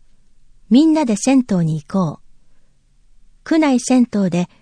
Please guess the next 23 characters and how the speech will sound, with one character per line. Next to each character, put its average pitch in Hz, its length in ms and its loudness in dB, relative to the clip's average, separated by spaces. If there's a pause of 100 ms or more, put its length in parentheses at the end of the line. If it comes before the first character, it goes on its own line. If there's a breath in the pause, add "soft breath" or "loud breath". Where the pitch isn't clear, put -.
(140)
ラ 196 160 2
ベ 285 160 2
ン 294 80 2
ダ 302 160 0
ー 277 60 0
湯 170 120 -2
を 151 60 -4
実 156 160 -6
施 - 180 -6
し - 160 -8
ま 160 140 -4
す。 - 180 -16 (1160)
十 240 260 0
月 294 300 -4
十 247 180 0
日 226 160 -6
は 220 180 -4 (220)
銭 302 340 -2
湯 165 160 -2
の 151 100 -2
日 - 140 -6
で 156 120 -8
す。 - 200 -20